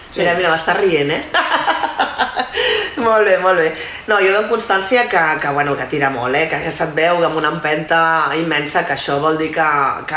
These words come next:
Speaker 2: que transmets il·lusió, no? Que això és un bon lideratge,
Speaker 1: Mm.
Speaker 2: també, no? D'alguna manera. Si ara, Eulàlia, miressis una mica enrere, eh, mm, tu creus que canviaries alguna del que has fet al llarg de la teva vida professional?
Speaker 1: No. Segur que no.
Speaker 2: Que bo.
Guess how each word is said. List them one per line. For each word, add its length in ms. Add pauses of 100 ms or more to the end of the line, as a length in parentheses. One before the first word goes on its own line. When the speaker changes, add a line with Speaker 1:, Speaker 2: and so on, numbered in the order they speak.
(140)
Speaker 2:
que 100
transmets 500
il·lusió, 460
no? 180
Que 80
això 160
és 80
un 140
bon 180
lideratge, 420
Speaker 1:
Mm. 60
Speaker 2:
també, 240
no? 100
D'alguna 280
manera. 280 (680)
Si 240
ara, 260
Eulàlia, 440
miressis 480
una 120
mica 260
enrere, 440 (320)
eh, 500 (420)
mm, 720
tu 140
creus 280
que 160
canviaries 580
alguna 280
del 100
que 80
has 100
fet 420
al 120
llarg 160
de 80
la 80
teva 160
vida 200
professional? 680
Speaker 1:
No. 240 (1120)
Segur 320
que 100
no. 160 (760)
Speaker 2:
Que 100
bo. 200